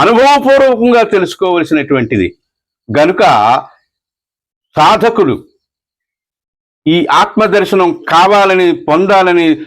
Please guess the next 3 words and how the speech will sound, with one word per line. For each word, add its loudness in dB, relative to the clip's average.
దర్శించాలనుకున్న 0
వాళ్ళు 0
ఖచ్చితంగా -2